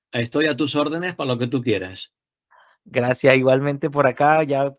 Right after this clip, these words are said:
Speaker 2: espero que pronto tengamos otras colaboraciones y nada,
Speaker 1: Sí.
Speaker 2: un abra-, un gran, un gran abrazo a, a los muchachos allá.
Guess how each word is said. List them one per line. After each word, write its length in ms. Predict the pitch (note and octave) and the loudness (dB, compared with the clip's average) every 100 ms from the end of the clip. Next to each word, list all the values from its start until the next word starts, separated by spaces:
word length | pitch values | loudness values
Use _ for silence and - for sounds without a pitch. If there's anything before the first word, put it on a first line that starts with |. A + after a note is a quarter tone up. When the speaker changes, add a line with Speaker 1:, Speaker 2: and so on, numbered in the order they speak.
| - | -8
Speaker 2:
espero 360 | C#3 C#3+ C#3+ | -4 0 0
que 100 | C#3+ | 0
pronto 340 | C3+ C#3 C3+ C#3+ | -2 -2 -4 -6
tengamos 380 | C#3 C3+ D3 D3+ | -4 -2 0 -2
otras 220 | C#3+ D3 | -2 -6
colaboraciones 920 | - C#3 B2+ B2+ B2+ C#3+ C#3+ D#3 E3+ E3+ | -2 -2 0 -2 -4 -2 0 0 -4 -6
y 640 | - C#3 C3 B2+ B2 A#2+ A#2 _ _ _ - | -6 -4 -2 -2 -2 -4 -8 _ _ _ -2
nada, 360 | A#2+ A#2+ A2 | 2 4 2
Speaker 1:
Sí. 60 | A#2 | -2
Speaker 2:
un 280 | B2 C3 C#3+ | -4 0 4
abra-, 240 | C#3+ C#3 | 6 4
un 120 | C#3 | 0
gran, 220 | C#3 C#3+ D3 | -2 -2 -2
un 80 | D3 | -2
gran 180 | C#3+ C#3 | 2 4
abrazo 520 | C#3 C#3+ D3+ - C#3+ | 4 4 4 4 4
a, 320 | C3 B2 A#2 | 6 4 0
a 180 | - C3+ | -4 -2
los 120 | B2+ | -2
muchachos 460 | B2+ B2+ C#3 C3+ C#3+ | -4 -2 0 0 0
allá. 500 | C#3 B2+ C#3 E3 G#3 | 0 2 2 2 -4